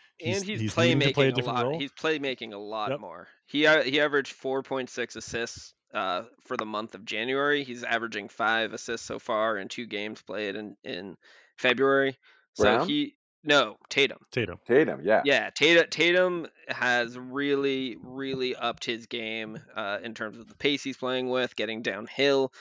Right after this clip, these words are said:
Speaker 2: opening things up for others. He's still
Speaker 3: Yeah.
Speaker 2: struggling with his shot, but he is, he is commanding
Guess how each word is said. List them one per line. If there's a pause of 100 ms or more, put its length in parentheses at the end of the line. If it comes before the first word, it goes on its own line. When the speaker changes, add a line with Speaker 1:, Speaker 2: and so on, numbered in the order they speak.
(200)
Speaker 2:
opening
things
up
for
others.
He's
still
Speaker 3:
Yeah.
Speaker 2:
struggling
with
his
shot, (380)
but
he
is,
he
is
commanding